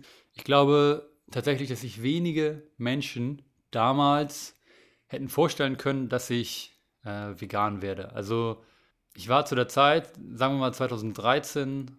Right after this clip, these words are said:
einfach ein großer Fleischesser, muss man aber ganz klar sagen. Ich war irgendwie auch mega in, im Fitnessbereich tätig. Ich war jetzt nicht unbedingt der Pumper, ich habe immer eher schon so mehr auf Körpergewicht fokussiert und trotzdem hatte ich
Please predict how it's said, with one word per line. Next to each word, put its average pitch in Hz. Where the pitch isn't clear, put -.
einfach 131
ein 123
großer 120
Fleischesser, 107
muss 107
man 117
aber 113
ganz 107
klar 101
sagen. 123
Ich -
war 113
irgendwie 117
auch 113
mega 120
in, 110
im 110
Fitnessbereich 131
tätig. 160
Ich 135
war 143
jetzt 147
nicht 147
unbedingt 151
der 135
Pumper, 180
ich 127
habe 139
immer 139
eher 127
schon 131
so 120
mehr 123
auf 113
Körpergewicht 135
fokussiert 131
und 117
trotzdem 127
hatte 123
ich -